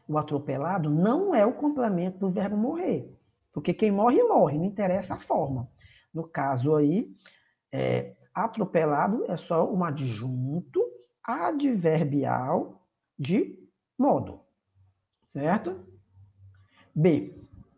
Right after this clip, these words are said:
Agora sim, adverbial. B. Qual dos termos preposicionados desse quadrinho está ligado ao verbo?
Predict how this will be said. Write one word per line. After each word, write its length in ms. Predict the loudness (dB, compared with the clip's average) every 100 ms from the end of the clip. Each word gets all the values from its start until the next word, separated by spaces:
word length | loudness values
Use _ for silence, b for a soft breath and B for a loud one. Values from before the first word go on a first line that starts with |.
| -16
Agora 400 | -10 -4 -4 -4
sim, 300 | 0 0 0
adverbial. 840 | -2 0 2 4 2 0 -8 -18 -18 -16 -16 B B B -2
B. 340 | 4 6 4 -2 -14 -20 -20 0
Qual 240 | 4 6 4
dos 180 | 0
termos 480 | 0 0 2 2 -2
preposicionados 1160 | 0 0 2 0 0 0 -2 -2 -2 -4 -6 -4
desse 340 | -2 -2 -4
quadrinho 540 | -6 -6 -4 -4 -4 -6
está 280 | -8 -4
ligado 480 | -2 -2 -2 -2 -4 -4
ao 240 | -2 -2
verbo? 840 | -2 2 4 4 0 -2 0 -2